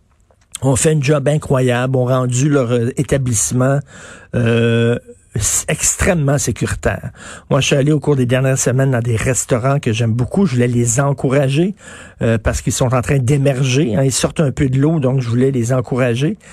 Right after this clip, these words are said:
ces restaurants-là, parce que je les aime puis je veux qu'ils restent ouverts. C'était les, les gens, euh, l'hôtesse te reçoit avec un masque et une visière. Tu mets ton masque, tu vas,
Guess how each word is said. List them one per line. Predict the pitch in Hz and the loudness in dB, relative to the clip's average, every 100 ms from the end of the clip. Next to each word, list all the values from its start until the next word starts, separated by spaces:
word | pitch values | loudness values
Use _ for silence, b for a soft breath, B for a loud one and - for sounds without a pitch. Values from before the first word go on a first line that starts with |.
| B B | B B
ces | - 143 | -4 -2
restaurants-là, | 127 - 135 123 131 151 | 0 0 0 2 2 2
parce | - | -2
que | - | -2
je | 113 | 0
les | 120 120 143 | 2 2 2
aime | 151 | 0
puis | 127 | -2
je | 113 | -2
veux | 135 | 0
qu'ils | 127 | 0
restent | 123 - | -2 -2
ouverts. | 120 117 135 180 175 B B B B B | 0 0 0 -2 -4 B B B B B
C'était | - - 165 156 | -4 0 2 2
les, | 147 135 | 2 2
les | 135 139 | 2 2
gens, | 135 147 170 165 | 2 2 2 2
euh, | 127 120 113 b b | 2 0 -4 b b
l'hôtesse | 156 160 - 175 175 - | 2 2 0 0 0 -2
te | 139 | -2
reçoit | 117 135 - - 135 143 | 0 0 0 0 2 2
avec | 151 110 110 117 135 135 | 2 0 0 0 0 0
un | 123 120 | 0 2
masque | 123 143 147 - 135 | 2 0 0 -2 -2
et | |
une | 120 123 | 0 0
visière. | 117 131 123 127 135 131 139 - | 0 0 0 2 2 2 0 -2
Tu | - | -2
mets | 151 | 0
ton | 196 175 156 | 2 0 2
masque, | 151 147 156 - | 0 0 -2 -4
tu | 110 - | -4 -2
vas, | 117 123 151 165 | 0 2 2 0